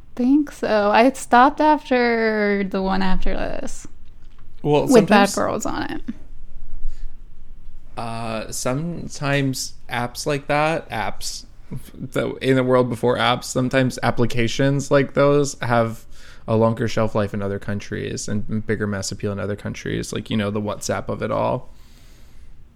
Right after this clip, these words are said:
Speaker 1: What are you talking about?
Speaker 2: Have you never used the app WhatsApp?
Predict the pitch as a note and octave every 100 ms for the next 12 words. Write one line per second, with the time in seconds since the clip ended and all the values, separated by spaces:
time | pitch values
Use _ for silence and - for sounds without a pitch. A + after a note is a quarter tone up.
0 | - - B3 G3+ G3 G3+ G#3+ A#3 - -
1 | - - - - - G#3+ G3+ F#3+ F#3+ -
2 | G#3 G3+ G3+ - G#3 G#3+ B3+ - - -
3 | - - - - C#3 B2 B2 B2+ B2+ B2
4 | A#2+ A#2 A2+ B2 - A2 A2+ - A2 G#2+
5 | - A2+ A#2